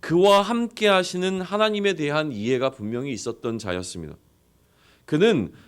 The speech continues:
하나님에 대해서 이렇게 고백하는데 "하나님은 두려운 용사와 같다"라고 경험, 예, 고백하고 있습니다.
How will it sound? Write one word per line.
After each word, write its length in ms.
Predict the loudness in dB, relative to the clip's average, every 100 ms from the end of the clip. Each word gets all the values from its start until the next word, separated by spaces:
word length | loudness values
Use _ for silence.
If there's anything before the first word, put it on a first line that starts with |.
| -16
하나님에 560 | -4 0 2 0 -2
대해서 280 | 2 0 2
이렇게 240 | 0 0
고백하는데 840 | 0 0 0 -2 -4 0 2 0 -4 -18 -6
"하나님은 640 | 0 2 2 0 -2 -4
두려운 600 | -6 2 4 4 0 0
용사와 580 | 0 0 -2 -2 0 0
같다"라고 720 | -2 -8 0 2 2 0 0
경험, 380 | 0 0 0 -2
예, 160 | -4 -6 -12
고백하고 420 | -2 0 0 -2 -4
있습니다. 380 | -4 -8 -12